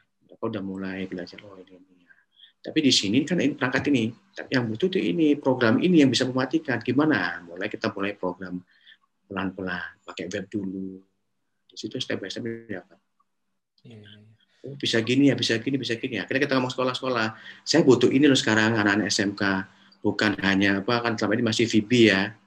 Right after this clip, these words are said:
Speaker 1: Masih V B ini boleh V B, tapi tolong dong mulai digeser. Kita butuh Java, butuh JavaScript." Udah mulai, kenapa? Nanti kita mau coba ke arah mobile.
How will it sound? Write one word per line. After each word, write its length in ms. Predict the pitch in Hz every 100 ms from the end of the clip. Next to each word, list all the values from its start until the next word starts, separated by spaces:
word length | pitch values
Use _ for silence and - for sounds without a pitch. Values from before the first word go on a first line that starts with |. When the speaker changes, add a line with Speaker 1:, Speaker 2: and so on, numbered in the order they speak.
| _ - - -
Speaker 1:
Masih 240 | 127 -
V 160 | 92 101
B 160 | 117 135
ini 160 | 151
boleh 400 | 139 - 107 131
V 160 | 123 110
B, 120 | 110 107 101 98 -
tapi 400 | 104 139 131 - _ _ _
tolong 320 | 110 131 131
dong 160 | 127 110
mulai 400 | 104 104 110 120
digeser. 720 | 104 95 90 - 101 95 92 _ _ _ _
Kita 240 | 104 123
butuh 320 | 117 101 95 101
Java, 720 | 95 85 - 98 92 90 90 -
butuh 160 | 92 101
JavaScript." 880 | 92 87 87 85 - 98 98 92 92 _ _ _ _ _ _
Udah 160 | 85 87
mulai, 240 | 90 98
kenapa? 400 | 113 127 110 98
Nanti 240 | 98 110
kita 160 | - 110 117
mau 80 | 113
coba 320 | 107 - -
ke 80 | 110
arah 160 | 110
mobile. 640 | 110 120 120 110 95 92